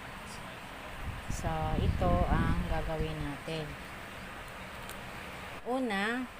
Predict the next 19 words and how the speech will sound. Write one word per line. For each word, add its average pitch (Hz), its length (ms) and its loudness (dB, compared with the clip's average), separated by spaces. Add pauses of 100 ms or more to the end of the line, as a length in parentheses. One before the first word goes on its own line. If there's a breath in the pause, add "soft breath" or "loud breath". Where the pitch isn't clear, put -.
(240)
hanapin 226 560 2
natin 202 720 6
ang 190 320 4
mga 175 560 4
common 196 400 2
factor 175 560 0
sa 175 240 -2
tatlong 175 720 0 (560)
numbers 165 400 -2
na 165 80 -2
yan. 170 320 -2
So, 165 160 0
ano 190 320 2
ba 208 160 4
yung 214 160 6
number 190 400 4
na 185 320 4 (400)
divisible 180 640 4
by 170 240 8